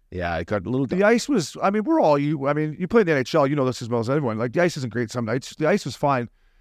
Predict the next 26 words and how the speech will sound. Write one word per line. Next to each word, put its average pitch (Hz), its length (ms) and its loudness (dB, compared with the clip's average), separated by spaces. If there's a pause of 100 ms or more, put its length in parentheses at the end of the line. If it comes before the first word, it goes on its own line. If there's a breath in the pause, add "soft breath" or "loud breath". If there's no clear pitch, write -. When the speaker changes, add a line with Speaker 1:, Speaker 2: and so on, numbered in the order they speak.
(140)
Speaker 2:
Just 180 200 2
the 165 80 -2
visibility 143 560 2
at 117 100 -2
sometimes, 120 380 0
like, 120 120 -6
the 120 80 -8
puck 151 240 -2
would 135 80 -12
come 143 220 -2
around 139 180 0
the 120 80 0
wall, 147 360 2
and 113 180 -6 (100)
I 139 100 0
had 170 120 4
no 135 120 0
visor 117 360 0
on. 113 80 2
I 117 40 0
was 113 100 -4
like, 113 140 -10
"Jesus 120 320 -4
Christ, 127 260 -2
where's 117 200 -4
that?" 113 200 -2